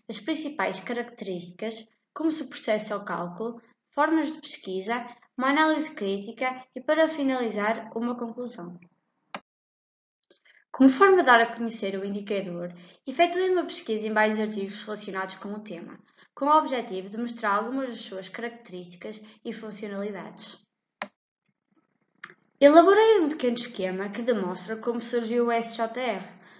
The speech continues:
Como podemos ver, temos a cimago, que é um grupo de investigadores científicos de várias universidades que desenvolveram e criaram uma plataforma que contém informações relativas a indicadores como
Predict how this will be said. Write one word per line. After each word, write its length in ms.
Como 180
podemos 340
ver, 460
temos 300
a 80
cimago, 760
que 120
é 40
um 120
grupo 240
de 80
investigadores 540
científicos 920
de 80
várias 320
universidades 720
que 160
desenvolveram 580
e 60
criaram 360
uma 100
plataforma 840
que 100
contém 600
informações 540
relativas 500
a 20
indicadores 540
como 360